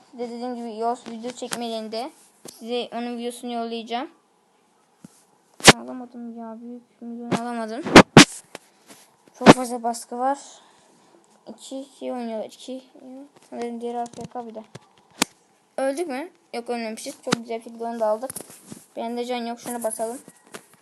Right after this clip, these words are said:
Canımız da olsun biraz. Arkadaşlar, e, Vengro çeken bir sürü kanal var ama bizde, e, bir de dedim çekelim. Ve Pixel Gunta Roblox serisi iptal oldu arkadaşlar.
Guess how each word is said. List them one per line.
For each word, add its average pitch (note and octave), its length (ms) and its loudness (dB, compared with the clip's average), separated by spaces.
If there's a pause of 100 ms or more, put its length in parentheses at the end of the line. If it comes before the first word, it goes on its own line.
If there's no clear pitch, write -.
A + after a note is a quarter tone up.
(260)
Canımız A#3 360 -8
da A3+ 60 -6
olsun A3 280 -8
biraz. A#3+ 300 -8 (1500)
Arkadaşlar, B3+ 380 0
e, A#3 440 0 (520)
Vengro B3 520 -2
çeken C#4 440 -2
bir D#4 60 -8
sürü B3 260 -6
kanal A3+ 320 2
var A3+ 120 4
ama C4 280 -2
bizde, B3+ 340 2 (640)
e, A3+ 160 0
bir C4 80 -4
de B3+ 100 0
dedim B3 280 0
çekelim. C#4 400 2
Ve D#4 220 8
Pixel D4 400 6
Gunta D4+ 300 2
Roblox C#4+ 340 2
serisi C4+ 360 -4
iptal C#4 360 4
oldu A#3 140 2
arkadaşlar. A#3 600 2